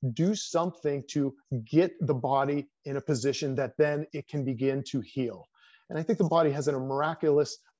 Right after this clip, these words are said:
ability to heal itself if we set up the right environment to allow it to do so. And that hands-on technique can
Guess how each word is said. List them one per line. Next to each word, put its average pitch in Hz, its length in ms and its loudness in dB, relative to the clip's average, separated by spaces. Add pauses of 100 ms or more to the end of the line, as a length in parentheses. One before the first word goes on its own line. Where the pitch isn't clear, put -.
ability 131 520 2
to - 140 -18
heal 151 360 2
itself 135 500 -2 (160)
if 196 220 -2
we 170 100 -2
set 147 240 -2
up 139 120 -4
the 143 80 0
right 131 220 0
environment 120 540 -8
to 127 100 -4
allow 110 240 0
it 104 60 -12
to 117 80 -8
do 156 160 2
so. - 300 -6 (400)
And 135 180 -4
that 135 160 -2
hands-on 151 540 0
technique 151 560 -4 (280)
can 139 420 -2